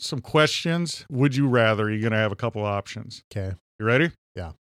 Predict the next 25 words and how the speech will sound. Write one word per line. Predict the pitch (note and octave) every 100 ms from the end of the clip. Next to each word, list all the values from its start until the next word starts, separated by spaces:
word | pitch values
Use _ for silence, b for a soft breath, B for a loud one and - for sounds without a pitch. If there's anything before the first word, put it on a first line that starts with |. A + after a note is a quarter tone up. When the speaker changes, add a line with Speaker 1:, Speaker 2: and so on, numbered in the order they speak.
| _ _ _ _
Speaker 1:
So | - C3+ B2
it |
says | A2 D3+ C3
here, | D#3 D3
"The | A#2+
following | - C#3 F3 G3 D3+ A#2+
are | G#2+
gross | G2+ G#2 C3 D#3+ - A#2
would | A2+ D3+
you | E3
rather | C#3+ C3 C3
questions | B2 C3+ B2+ - B2 A2
you | A2+
can | A#2
ask | A2 A#2+ B2+
your | C3
opponent | A2 - A#2 A#2 G#2
to |
make | A#2 A#2+ A#2
it | F#2+
difficult | C3+ C3 D#3 C#3+ C#3
for | - G#2+
them | G#2 G#2+
to | G#2+
choose." | - A2 F#2+ F2+ -